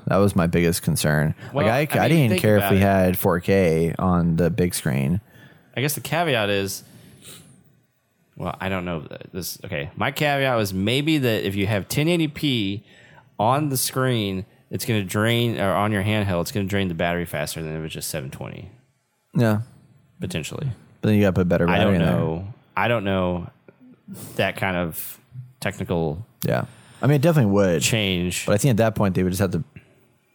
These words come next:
Speaker 1: put in a better
Speaker 2: <clears throat>
Speaker 1: battery, like a more
Speaker 2: Yeah.
Speaker 1: powerful battery, which would make it a little bit heavier.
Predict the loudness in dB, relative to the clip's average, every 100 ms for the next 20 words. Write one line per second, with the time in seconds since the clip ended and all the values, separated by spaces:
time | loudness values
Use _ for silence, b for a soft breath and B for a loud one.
0 | _ _ _ _ _ _ -4 0 2 2
1 | 2 2 2 2 2 2 2 2 0 0
2 | 0 2 2 2 0 2 0 0 0 0
3 | 2 4 2 4 2 4 2 4 2 2
4 | 2 2 4 4 4 0